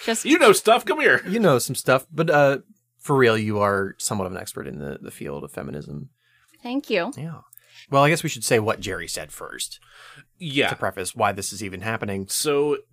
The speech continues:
Speaker 2: Jerry being, you know, the most vocal, like, girl power presence in the Spice Gir-, in the Spice Girls, it's alarming to see her do things like say that Margaret Thatcher is the original Spice Girl. Uh, and then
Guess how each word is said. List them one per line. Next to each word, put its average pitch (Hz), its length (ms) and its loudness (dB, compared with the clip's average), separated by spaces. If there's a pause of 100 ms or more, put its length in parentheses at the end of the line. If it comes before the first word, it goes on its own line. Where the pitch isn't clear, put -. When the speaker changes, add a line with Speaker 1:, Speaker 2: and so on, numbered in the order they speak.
Speaker 2:
Jerry 185 540 -2
being, 131 640 -6
you 123 100 -4
know, 117 60 -2
the 120 140 -6
most 120 220 -2
vocal, 113 460 0
like, 101 280 -4
girl 139 280 0
power 107 720 -2 (120)
presence 127 440 -2
in 117 220 -8
the 104 100 -8
Spice 107 360 -6
Gir-, 156 220 -12
in 131 140 -6
the 123 60 -8
Spice 107 260 -4
Girls, 92 480 -8 (1200)
it's - 140 0
alarming 180 420 0
to 139 40 -6
see 143 220 -6
her 131 220 -4 (140)
do 131 200 -8
things 110 320 -6
like 101 160 -4
say 113 160 -4
that 104 140 -6
Margaret 101 320 -8
Thatcher 95 380 -2
is 92 140 -8
the 98 140 -6
original 92 340 -12
Spice 85 380 -6
Girl. 76 480 -16 (340)
Uh, 101 220 -4
and 127 120 -4
then 117 140 -4